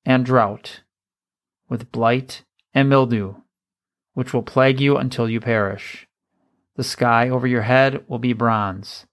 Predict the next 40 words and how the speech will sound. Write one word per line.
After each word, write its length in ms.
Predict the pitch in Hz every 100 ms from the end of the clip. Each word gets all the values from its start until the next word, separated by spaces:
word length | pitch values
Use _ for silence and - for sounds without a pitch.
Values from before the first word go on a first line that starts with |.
| _ _ _ _ _
the 80 | -
ground 380 | 110 123 120 127
beneath 360 | 123 123 123 131
you 300 | 139 143 143 _ _ _ -
iron. 460 | 131 113 104 95 - _ _ _ _ _ _ _
The 100 | -
Lord 280 | 113 120 127
will 140 | 143 147
turn 540 | - 135 131 131 131
the 100 | 120
rain 500 | 107 117 120 131 135 - _ _ -
of 140 | 123
your 180 | 120 120
country 560 | - 143 131 120 104 120
into 220 | 113 113
dust 440 | 120 117 110 -
and 140 | 127 110
powder. 520 | 120 110 101 98 95 _ _ _ _ _ _ _
It 60 | 123
will 80 | 113
come 280 | - 139
down 300 | 131 127 127
from 160 | 127 135
the 80 | 127
skies 600 | - 123 107 104 101 -
until 320 | 131 117 127
you 120 | 113 107
are 100 | 104
destroyed. 680 | 101 - 117 107 98 95 - _ _ _ _ _ _ _ _ _ _ _
The 100 | 120
Lord 240 | 113 127
will 80 | 135
cause 440 | 131 131 127 127
you 320 | 135 143 143 143 _ _ -
to 100 | 120
be 140 | 123
defeated 540 | 113 - 139 139 147
before 300 | 139 120 117
your 160 | 113 113
enemies. 640 | 120 110 104 98 95 -